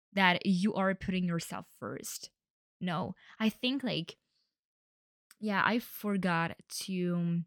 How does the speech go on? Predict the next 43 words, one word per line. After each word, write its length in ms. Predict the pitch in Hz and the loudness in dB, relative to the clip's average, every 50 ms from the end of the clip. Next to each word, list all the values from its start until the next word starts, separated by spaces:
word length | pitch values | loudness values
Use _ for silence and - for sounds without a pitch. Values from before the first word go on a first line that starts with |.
| _ _ _ _ - | _ _ _ _ -14
I 60 | 233 254 | -14 -14
forgot 340 | - - 254 226 220 214 | -10 -6 -2 -2 0 0
to 80 | 208 202 | 0 0
just 380 | 180 196 185 180 - - 175 170 | 0 0 0 0 -2 -4 0 0
be 320 | 208 214 233 254 254 - | 2 2 4 4 4 4
and 120 | - 190 - | 4 4 4
act 380 | - 170 175 175 - - - | 4 4 4 4 2 0 -2
like 140 | 202 185 180 | 0 0 0
the 80 | 175 170 | 0 -2
person 380 | - - 190 185 - 196 180 | -2 -2 -2 -2 0 0 0
that 80 | 170 165 | 2 0
I 80 | 160 160 | 0 -2
want 220 | - 170 - - | -2 -4 -6 -6
to 100 | - 180 | -8 -8
become, 580 | - - - - - - 170 - - - 185 - - _ _ _ _ _ _ | -10 -10 -12 -10 -6 -4 -4 -2 -2 -4 -6 -8 -10 _ _ _ _ _ _
to 80 | - 208 | -2 0
just 220 | 226 214 - - | 0 0 0 -2
take 140 | - - - | -8 -10 -12
care 220 | - - 202 196 | -6 0 2 2
of 140 | 190 185 185 | 2 4 2
myself 480 | 185 175 170 170 - - 170 165 170 - - | 2 2 2 0 0 0 0 0 0 0 -2
every 200 | 165 175 180 175 | -2 -2 -4 -2
single 320 | - 190 170 - - - | -2 -4 -4 -4 -6 -8
day 320 | - - 113 175 175 - - | -6 -4 -2 0 0 0 0
and 140 | - 185 190 | -2 -2 -2
to 80 | - 190 | -2 -2
don't 220 | 196 202 208 202 | 0 0 0 0
say, 220 | - - 190 180 | 0 0 0 2
"No, 440 | 180 180 180 175 180 180 180 180 180 - - - - _ _ - | 2 2 2 2 2 2 2 2 0 -4 -8 -18 -20 _ _ 0
I 60 | 214 | 0
don't 140 | 214 226 220 | 2 0 0
have 180 | 202 202 - - | 0 -2 -2 -4
time 460 | - - - 214 202 196 190 185 185 | -6 -4 0 2 2 4 4 2 2
to 160 | - - - | 0 -2 -6
take 140 | - 175 - | -10 -10 -10
care 200 | - - 220 220 | -4 -2 0 2
of 60 | 208 | 4
myself, 640 | 208 202 196 196 - 202 185 175 175 175 180 175 - - - - | 4 4 4 2 2 2 2 4 4 4 2 0 -2 -4 -4 0
to 200 | 190 185 175 185 - - - - _ _ _ _ | 0 0 0 0 -4 -10 -20 -20 _ _ _ _
dress 340 | 185 - 202 190 175 - - | -2 0 2 2 0 0 -2
up 100 | 185 202 | -4 -2
today." 280 | - - 196 196 185 180 | -2 -2 0 2 2 2
Because 300 | 220 220 240 233 220 | 2 2 2 0 0